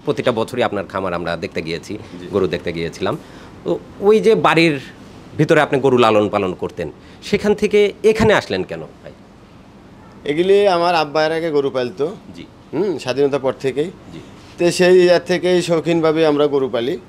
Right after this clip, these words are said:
Speaker 2: তো একটু বড় করে খামার করার জন্য, আহ, এখানে এই জায়গাতে আমরা খামার করছি, ওখান থেকে বের হয়ে আসছি। ওখানে সাত আটটা গরু পালা যেত, এর বেশি তো পালা যেত না।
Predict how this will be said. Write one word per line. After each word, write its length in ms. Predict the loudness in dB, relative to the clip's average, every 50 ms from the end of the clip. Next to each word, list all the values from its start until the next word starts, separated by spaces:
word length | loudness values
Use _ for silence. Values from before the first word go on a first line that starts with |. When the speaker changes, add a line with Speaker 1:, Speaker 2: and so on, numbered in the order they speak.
| -20 -20 -20 -20 -20 -20 -20 -20 -20 -12 -4
Speaker 2:
তো 60 | -2
একটু 360 | 0 0 2 2 2 2 2 2
বড় 240 | 2 2 2 2 2
করে 240 | 0 0 0 0 0
খামার 260 | -2 -2 -4 -4 -2
করার 260 | -2 0 -2 -2 0
জন্য, 460 | -2 0 0 2 2 2 2 0 -2 -8 -14 -20 -20 -20 -20 -20 -20 -20 -12 -8
আহ, 560 | -4 -2 -2 0 0 -2 -2 -4 -6 -6 -6
এখানে 480 | -4 -4 -2 -2 -2 -2 -2 -2 -2
এই 100 | -2 -2
জায়গাতে 380 | -2 -2 0 0 -2 -2 -2 -4
আমরা 220 | -4 -4 -4 -4
খামার 260 | -6 -6 -6 -6 -6 -6
করছি, 480 | -6 -8 -10 -10 -10 -8 -8 -8 -8 -8
ওখান 260 | -8 -6 -4 -4 -4 -4
থেকে 440 | -4 -4 -2 -2 -2 -2 -4 -6 -8 -12 -18 -20 -18 -8
বের 160 | -4 0 2 2
হয়ে 100 | 2 2
আসছি। 180 | 0 -2 -2
ওখানে 220 | -2 0 0 0 -2
সাত 260 | -2 -4 -4 -4 -8
আটটা 440 | -12 -10 -4 -2 0 0 2 0 0
গরু 160 | 0 -2 -2
পালা 200 | -2 -2 -2 -4
যেত, 180 | -4 -4 -4
এর 80 | -4 -4
বেশি 140 | -4 -6 -10 -10
তো 60 | -8 -6
পালা 160 | -6 -4 -4
যেত 180 | -6 -6 -6
না। 200 | -6 -6 -6 -8